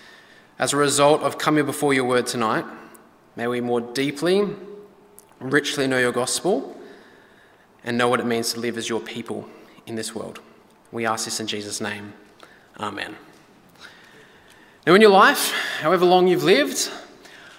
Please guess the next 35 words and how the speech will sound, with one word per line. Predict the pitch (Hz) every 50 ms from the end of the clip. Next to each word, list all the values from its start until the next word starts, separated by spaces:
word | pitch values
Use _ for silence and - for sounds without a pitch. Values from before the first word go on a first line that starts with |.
| - -
I'm | 131
sure | 127 - - 202 208 208
there's | 214 196 - -
times | - 196 190 185 180 -
where | 165 165
you've | 160 151 -
heard | - - - - 170 180 190 190 190
something | - 185 175 156 - 139 117 92 - - - - - - - - - - - -
or | - - 143 143
had | - - 160 151 143 139
a | 135 135
message | 135 135 139 147 185 214 240 233 - - 175 151 143 147
that | 175 156 156
in | 147 139
some | - - - - - 196 196 190 185
way | 185 180
was | 170 170 160 131
life-changing. | 139 139 143 143 143 151 - - - 143 127 113 107 101 90 - 90 - - - - - - - - - - - - - - - -
It | 151
may | 160 180 196 214
have | 220 202
been | 214 208 208
for | 208 208 208
a | 196
small | 196 - - - - 175 226 226 220
moment, | 214 214 208 214 220 240 269 311 330 311 311 - - - - - -
it | - -
may | 151 165 165
have | 170 160
changed | - - 160 160 170 180 156 - 147
the | 143
trajectory | 131 - 175 170 170 - 160
of | 143
your | 143 131
life, | 127 131 131 180 233 302 311 - - - - -